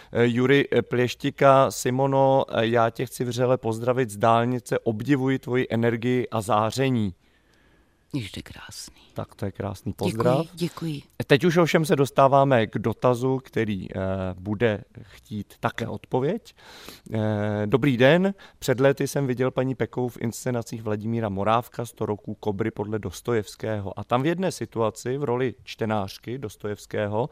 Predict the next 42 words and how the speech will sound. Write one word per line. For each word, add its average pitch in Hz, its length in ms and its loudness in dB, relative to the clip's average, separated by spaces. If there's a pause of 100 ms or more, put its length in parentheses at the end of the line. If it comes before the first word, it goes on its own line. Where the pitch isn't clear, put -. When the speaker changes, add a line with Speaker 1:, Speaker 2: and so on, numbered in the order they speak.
(400)
Speaker 1:
takzvaně 151 400 0
vypadne 139 380 2
z 98 80 -4
role 113 240 4
a 107 100 -2
velmi 120 260 0
věrohodně 113 520 0
nadává 117 540 2
Morávkovi, 107 600 -4
jaký 117 280 -6
dal 113 180 0
na 113 80 -4
hlavu 113 260 -6
papachu 131 600 -2 (360)
a 107 80 -2
nechá 113 320 -2
jí 123 140 -2
hrát 104 380 2
tuto 110 300 -6
roli 107 220 -2
a 95 60 -6
tak 104 200 -6
dál. 98 320 -2 (540)
Tuto 175 240 0
scénu 147 320 2
si 156 180 0
léta 139 340 4
pamatuji 117 720 0
a 117 140 -4
nevím, 117 320 -4
do 131 80 -2
jaké 127 300 -2
míry 117 420 -2
to 113 160 -4
bylo 117 220 -4
takto 110 360 -6
nainscenované, 120 920 -4
naimprovizované, 113 1080 -2
jak 104 200 -8
to 120 120 -10
tedy 113 260 -4
bylo 104 400 -2